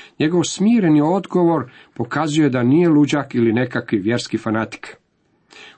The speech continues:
U današnje vrijeme, dragi prijatelji, ima mnogo svjedoka,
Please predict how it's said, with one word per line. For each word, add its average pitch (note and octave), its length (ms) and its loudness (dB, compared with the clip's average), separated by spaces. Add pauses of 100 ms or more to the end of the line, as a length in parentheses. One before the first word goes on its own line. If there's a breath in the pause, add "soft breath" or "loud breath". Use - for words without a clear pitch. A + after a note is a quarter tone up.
U F#2+ 40 -14
današnje C3+ 420 -2
vrijeme, C#3 300 2
dragi B2+ 340 -2
prijatelji, C#3 540 0
ima C3+ 220 0
mnogo C#3 360 0
svjedoka, B2+ 600 -4